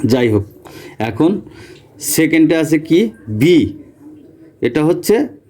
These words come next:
বি। বিতে, বিতে ইংরেজিতে বি আসে। এটা হচ্ছে বি, এটা হচ্ছে ইংলিশের বি। তাহলে বিতে বি হয়। বিতে আপনার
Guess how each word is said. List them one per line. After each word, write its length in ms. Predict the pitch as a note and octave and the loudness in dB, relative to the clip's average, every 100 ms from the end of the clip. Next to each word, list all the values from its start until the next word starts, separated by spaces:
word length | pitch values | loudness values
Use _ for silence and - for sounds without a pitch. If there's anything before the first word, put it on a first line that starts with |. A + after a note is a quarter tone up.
| D3+ - - | -18 -14 -8
বি। 600 | G2+ G2 - F3+ B3+ - - - - - _ - | -4 -2 2 4 2 0 -14 -20 -20 -20 _ -6
বিতে, 640 | G2 G2 D3 E3+ E3 F3 A3 - - - - - _ _ _ _ _ _ - - - | -2 2 2 2 2 0 0 -6 -20 -20 -20 -20 _ _ _ _ _ _ -20 -12 -2
বিতে 360 | A2+ D#3+ D#3+ - | 2 2 4 2
ইংরেজিতে 720 | E3 F#3 F3 D#3 D#3 D#3 B3+ | 4 4 4 4 2 2 0
বি 400 | D3+ G#2+ B2 F#3+ | -2 -2 2 2
আসে। 520 | F3+ C3 - F#2+ G2 - _ _ _ _ _ - | 0 -4 -6 -8 -8 -20 _ _ _ _ _ -10
এটা 220 | - D#3 | -4 -2
হচ্ছে 240 | E3+ E3 F3+ | -2 0 2
বি, 340 | C3 D3+ A3 A3 - - | 4 2 2 -2 -12 -6
এটা 280 | B2+ - D3+ | -2 0 0
হচ্ছে 440 | D#3+ D#3+ E3+ G3+ - - - | 0 -2 0 0 -4 -18 -2
ইংলিশের 500 | C3 D#3+ D#3 D3+ D#3+ | 2 4 4 4 2
বি। 360 | C3 A#2+ G2 F#2+ - _ _ | 2 2 2 -2 -14 _ _
তাহলে 200 | - B2+ | 0 2
বিতে 500 | D3 D3 D#3 D#3+ F#3 F3+ - | 4 4 4 2 -2 -4 -6
বি 320 | G2+ B2+ G3 | 0 2 2
হয়। 280 | D3+ A2+ F2+ F#2+ _ - _ - | 2 -2 -6 -10 _ -20 _ -8
বিতে 540 | G2+ C#3 E3+ - F3+ F3+ - _ _ _ _ _ _ _ _ _ _ _ - - - - - - | 0 2 2 2 2 0 -6 _ _ _ _ _ _ _ _ _ _ _ -20 -20 -20 -20 -16 -8
আপনার 380 | B2+ B2+ B2 | -2 0 0